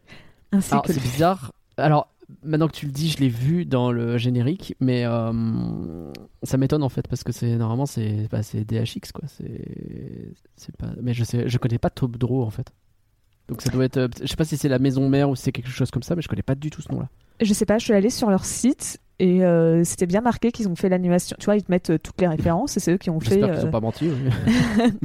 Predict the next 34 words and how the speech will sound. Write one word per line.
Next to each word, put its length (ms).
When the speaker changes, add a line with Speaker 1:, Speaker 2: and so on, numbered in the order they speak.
Speaker 1:
<laughs> 100
ils 160
ont 60
fait, 180
c'était 240
bien 120
marqué, 340
euh, 100
My 100
Little 180
Pony 280
Friendship 380
is 120
Magic 600
et, 340
Speaker 2:
Ok. 140
Speaker 1:
euh, 580
le 120
film 180
de 40
deux 100
mille 100
dix-sept. 360
Speaker 2:
D'accord. 400
Speaker 1:
Donc, 300
Speaker 2:
Ouais, 80
donc 340
le 60
Speaker 1:
euh, 40
Speaker 2:
premier 240
film, 220
quoi. 160
Speaker 1:
C'est 100
ça. 140